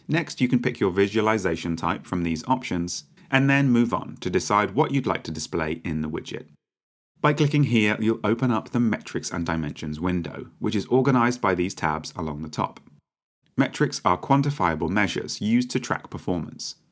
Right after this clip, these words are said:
Things like the number of comments or likes, case S L A, or video length.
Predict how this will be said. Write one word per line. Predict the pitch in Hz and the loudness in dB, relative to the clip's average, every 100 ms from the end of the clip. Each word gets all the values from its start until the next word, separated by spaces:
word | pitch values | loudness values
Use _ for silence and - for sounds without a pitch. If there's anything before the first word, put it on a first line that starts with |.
| _ _ | _ _
Things | - 131 120 | 0 0 2
like | 104 - - | 0 -2 -4
the | 90 | -2
number | 85 82 | 0 -2
of | 78 | -4
comments | - 131 120 113 - | 0 2 2 0 -4
or | 85 | -2
likes, | 90 123 123 - - - _ _ | 2 2 0 -4 -12 -14 _ _
case | 104 87 - | -4 -2 -4
S | 85 - | -6 -2
L | 85 | 0
A, | 120 120 123 - _ | 0 -2 -4 -12 _
or | - 143 143 | 0 0 0
video | - 139 98 80 | -2 -2 0 -4
length. | - - - | -8 -12 -20